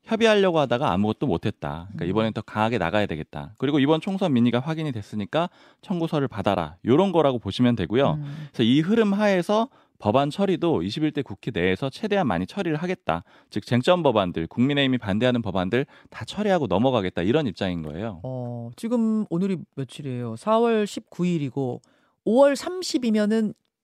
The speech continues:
Speaker 2: 이십이 대 국회 개원을 해야 되는데
Speaker 1: 맞아요. 이십구 일까지
Speaker 2: 그 전에
Speaker 1: 임기죠.
Speaker 2: 많이, 많이 처리를 하겠다?
Speaker 1: 최대한 다 처리하겠다라는 거고요.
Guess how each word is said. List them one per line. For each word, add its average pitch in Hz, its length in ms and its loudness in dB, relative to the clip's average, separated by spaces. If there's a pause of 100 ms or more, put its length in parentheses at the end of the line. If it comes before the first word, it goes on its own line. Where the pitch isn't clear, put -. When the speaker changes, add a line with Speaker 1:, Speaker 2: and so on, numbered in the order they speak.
(360)
Speaker 2:
이십이 202 300 0
대 185 80 2
국회 170 220 -2
개원을 147 340 2
해야 123 120 -2
되는데 110 400 -4
Speaker 1:
맞아요. 92 280 -2
이십구 92 300 -2
일까지 254 100 6
Speaker 2:
그 269 60 8
전에 254 220 6
Speaker 1:
임기죠. 220 200 0
Speaker 2:
많이, 214 280 2
많이 185 260 -2
처리를 185 320 0
하겠다? 175 420 -2
Speaker 1:
최대한 165 300 2
다 123 80 2
처리하겠다라는 120 760 0
거고요. 82 440 0